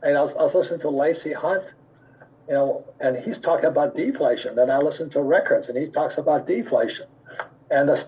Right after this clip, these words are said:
and Yellen and, uh, Powell, who work for the Fed and for the Treasury, they both work for the Fed, which again is a communist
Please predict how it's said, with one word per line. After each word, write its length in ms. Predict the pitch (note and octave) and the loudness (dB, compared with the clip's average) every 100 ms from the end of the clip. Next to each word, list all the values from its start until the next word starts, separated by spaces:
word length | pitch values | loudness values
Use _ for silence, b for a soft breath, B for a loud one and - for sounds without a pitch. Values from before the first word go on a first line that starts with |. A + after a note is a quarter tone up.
| - | -2
and 240 | C#3 C3 | 2 2
Yellen 420 | C3 E3 F3 E3+ D#3 | 4 4 6 4 4
and, 360 | C#3 C#3 C#3 C3+ | 4 4 4 2
uh, 340 | C3+ C3 B2 | 2 4 0
Powell, 640 | - D3+ A#3+ G#3 B2 B2 - _ | 0 0 2 6 4 2 -4 _
who 80 | C#3+ | -2
work 320 | C#3 D#3 E3 - | 0 0 0 -2
for 120 | D3 | -2
the 120 | B2 - | -4 0
Fed 380 | F3+ D3 C3 - _ b - | 2 2 0 -6 _ b -2
and 260 | D3+ G3+ G#3 | 0 2 0
for 100 | F#3+ | -2
the 80 | E3+ | -2
Treasury, 600 | - G3 - - A#2+ - _ _ _ _ - | 0 0 0 -2 -6 -8 _ _ _ _ -4
they 80 | C3 | 0
both 380 | D#3+ F#3 - | 4 4 4
work 340 | E3 F#3 - - | 2 2 0 2
for 400 | D#3 D3 C#3+ - - | 4 4 0 -6 -8
the 80 | |
Fed, 460 | - G3 - B2+ - _ _ _ _ _ | 0 2 4 2 -2 _ _ _ _ _
which 220 | C#3+ D#3+ - - | -2 -2 -2 -4
again 460 | C3+ E3 E3 D3 C#3 | 0 2 2 0 -2
is 380 | C#3+ D3 C#3+ - _ _ _ _ _ _ _ _ _ - | -2 -2 -6 -14 _ _ _ _ _ _ _ _ _ -12
a 60 | |
communist 720 | - - D3 C#3 C3+ B2 - | -8 -4 -4 0 2 2 0